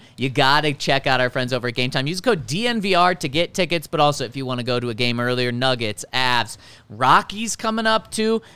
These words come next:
and then, of course, any concerts, not just in Colorado, but anywhere in the country. Use the code D N V R at Game Time to get twenty dollars off, and Game Time is gonna make sure that you are guaranteed the best prices with their Game Time guarantee, meaning if you find tickets in the same section and row for less, Game Time's gonna credit you a hundred per,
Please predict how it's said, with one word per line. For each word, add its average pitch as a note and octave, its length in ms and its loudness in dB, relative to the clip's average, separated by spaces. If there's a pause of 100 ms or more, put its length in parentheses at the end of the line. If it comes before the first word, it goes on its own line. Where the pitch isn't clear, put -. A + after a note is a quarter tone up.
and D#3 80 -2
then, D#3+ 100 2
of - 80 -4
course, D#3+ 320 2
any E3 180 -2
concerts, D3 720 0
not D#3+ 180 0
just C3+ 220 -4
in A2 80 -6
Colorado, G#2+ 500 2
but G#2 180 -4
anywhere A#2 340 -4
in G#2 100 -6
the G#2 40 -10
country. A2 380 -6
Use C3+ 260 -6
the E3 80 -6
code C#3+ 360 -4
D E3 200 -2
N G3+ 160 0
V E3 200 0
R C#3+ 240 4
at A#2+ 100 -6
Game B2 240 -4
Time B2+ 180 -2
to A#2+ 60 -6
get A2+ 220 -8
twenty E3+ 540 -4
dollars C#3+ 540 0
off, C#3+ 300 2 (180)
and C3 200 -6
Game D#3+ 280 0
Time F#3 300 0
is C#3+ 100 -8
gonna C#3 300 -4
make D3 300 -2
sure F3 340 -2
that D3 180 -4
you C#3 200 -4
are B2+ 100 0
guaranteed C#3 640 -4
the A#2+ 60 -10
best B2 240 -2
prices B2 320 -4
with A#2 140 -10
their G2 100 -8
Game B2+ 400 -4
Time C#3+ 320 -2
guarantee, C#3 560 -2 (240)
meaning C#3+ 240 -2
if A#2 120 -8
you F3 140 -4
find F#3+ 140 -2
tickets F#3 340 -4
in D3+ 80 -10
the B2 60 -8
same C#3+ 300 -4
section D3+ 360 -2
and C3 140 -6
row B2+ 140 -2
for B2+ 160 -6
less, A#2+ 260 0
Game B2+ 220 -6
Time's C3 240 -6
gonna A#2+ 160 -8
credit A#2+ 240 -2
you A2+ 100 -6
a F#2+ 60 -4
hundred F#3 580 -2
per, B2 160 -8